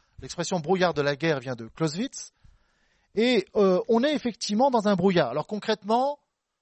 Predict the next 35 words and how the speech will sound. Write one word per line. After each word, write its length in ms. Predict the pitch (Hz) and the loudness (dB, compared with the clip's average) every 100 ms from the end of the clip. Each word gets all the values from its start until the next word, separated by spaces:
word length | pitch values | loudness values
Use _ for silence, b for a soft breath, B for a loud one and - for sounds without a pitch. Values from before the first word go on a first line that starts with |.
| _ _ 165 _ | _ _ -20 _
les 100 | 185 | -14
chiffres 360 | 185 277 220 214 | -10 -8 -4 -2
de 80 | 185 | -2
manifestants, 640 | 196 214 196 - 165 127 _ _ _ _ _ | -2 -6 -4 -4 -6 -8 _ _ _ _ _
ça, 180 | - 110 | -20 -16
ça 160 | - 147 | -12 -8
devient 240 | 170 220 | -4 -2
risible, 440 | 214 202 226 120 104 _ _ _ | -2 -4 -6 -8 -18 _ _ _
hein. 120 | 123 _ _ _ _ - | -20 _ _ _ _ -12
Je 140 | 131 | -4
vais 120 | 156 | -2
prendre, 440 | 160 160 170 139 117 | -2 0 0 0 -6
euh, 180 | 113 107 156 | -6 -14 -10
ma 120 | 135 | -8
petite 360 | - 151 165 180 | -8 -10 -10 -4
note. 420 | 233 262 _ - _ _ _ _ _ _ _ _ _ | -2 -2 _ -20 _ _ _ _ _ _ _ _ _
Je 160 | 156 180 | -8 -4
cite 260 | - 208 | -4 0
la, 260 | 170 156 147 | 2 4 4
la 120 | 151 | 2
bonne 220 | 147 185 | 2 0
ville 280 | 175 208 165 | 0 -4 -2
de 80 | 139 | -2
Marseille, 580 | 151 - - 233 277 262 _ _ _ _ _ _ _ _ _ _ _ 113 | -2 -2 0 0 -2 -8 _ _ _ _ _ _ _ _ _ _ _ -14
d'où 100 | 147 | -6
vient 160 | 151 | -4
ma 100 | 135 | -4
famille. 400 | 135 196 269 233 | -2 -2 -2 -4
Donc, 160 | 131 131 | -8 -14
vous 60 | 123 | -12
voyez, 200 | 160 165 | -8 -8
je 140 | 117 | -10
suis 160 | - - | -14 -6
pas 160 | 170 | -4
anti-marseillais. 800 | 160 160 185 143 - 165 196 262 | -4 -8 -6 -6 -6 -4 -4 -4